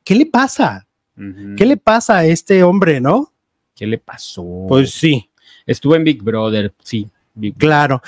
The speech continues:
Speaker 1: Oye, y luego que hay, eh, están desatando controversia los del equipo Tierra porque están dando a entender que Sian Chong es gay y que entonces se burlan de
Speaker 2: ¿Quién
Speaker 1: él.
Speaker 2: dijo? ¿Quién?
Speaker 1: Eh,
Speaker 2: ¿Quién?
Speaker 1: que
Speaker 2: ¿Quién?
Speaker 1: el
Speaker 2: ¿Quién?
Speaker 1: equipo Tierra.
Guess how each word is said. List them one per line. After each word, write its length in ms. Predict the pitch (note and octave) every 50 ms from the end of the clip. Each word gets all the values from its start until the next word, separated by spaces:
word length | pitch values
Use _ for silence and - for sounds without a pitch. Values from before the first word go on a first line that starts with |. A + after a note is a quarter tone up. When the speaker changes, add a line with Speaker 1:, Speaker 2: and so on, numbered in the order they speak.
| - A3 F3+ -
Speaker 1:
Oye, 260 | D3 F#3+ G#3+ A3 G#3
y 40 | G3
luego 320 | F#3 G3 G#3 A#3 A#3+ A#3+
que 180 | - G3+ F#3+ - -
hay, 400 | D#3 D#3+ F3 F#3+ G#3+ G#3 G3 - -
eh, 340 | D3+ D#3 D#3 D#3 D3+ D3 B2+ A#2 - -
están 340 | C#3+ D3 - - D#3+ D#3 E3
desatando 500 | E3+ - F#3+ D#3+ - F3 F3 F3+ F#3+ E3+
controversia 600 | F#3+ F3+ E3+ F#3 F#3+ F#3 F3+ F3 E3 - F3+ F3
los 140 | E3+ D3+ C3
del 240 | A#2+ C3 B2+ B2+ B2
equipo 380 | B2+ - - D#3+ - - F#3 E3+
Tierra 520 | - - G3+ G3 F#3+ - - D3+ D3+ E3+ E3+ - - - - - _ -
porque 320 | - D#3+ D#3 - - D3+
están 320 | - - - E3+ E3+ F3+
dando 240 | E3+ F3 F3 F3+ E3+ F3+
a 40 |
entender 560 | F3+ F3 F3 F#3 F3+ F#3 F3+ F3 E3+ D#3+ D#3+ E3
que 180 | - A#2+ A2
Sian 580 | - - - D#3 C#3+ C#3 D3 D#3 F3 F3+ F#3+ F#3
Chong 480 | - - - A3 G3+ E3 C#3 C#3+ D3+ - - _ _ _ _ -
es 300 | C#3+ D#3 C#3+ C3 C3 A#2+
gay 380 | D#3 G#3 G#3+ F3+ B2+ G2+ _ _ _ _ _ _ _ _ _ _ _ _ -
y 100 | F3 E3
que 100 | - E3+
entonces 560 | D#3+ D#3+ D#3+ D#3+ - F3 E3 D#3 D#3+ F#3 F3 -
se 100 | E3+ C#3
burlan 400 | C3 D3+ D#3+ E3 F3+ F3+ F3 E3+
de 240 | E3+ F3 F3 E3+ D#3+ D#3+
Speaker 2:
¿Quién 120 | D#3+ E3
Speaker 1:
él. 80 | F3+ D#3+
Speaker 2:
dijo? 240 | E3+ F#3+ F3+ - _ _ -
¿Quién? 160 | - G#3+ E3+
Speaker 1:
Eh, 140 | F3 - _ _ _
Speaker 2:
¿Quién? 160 | - F#3+ G#3+
Speaker 1:
que 40 | G3+
Speaker 2:
¿Quién? 100 | D#3 D3
Speaker 1:
el 60 | C#3+ C#3+
Speaker 2:
¿Quién? 100 | D3 G3
Speaker 1:
equipo 300 | F3 D#3+ - - E3+ E3+
Tierra. 340 | - F3 F3+ F3 D3 -